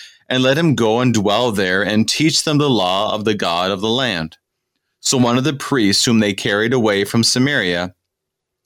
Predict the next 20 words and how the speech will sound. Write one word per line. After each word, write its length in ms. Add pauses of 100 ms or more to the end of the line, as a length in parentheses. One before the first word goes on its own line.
(120)
came 260
and 120
lived 300
in 120
Bethel 500 (400)
and 160
taught 280
them 180
how 260
they 200
should 260
fear 540 (260)
the 180
Lord. 460 (1200)
Now, 100
this 200
is 120
a, 240
a 100
fascinating 1040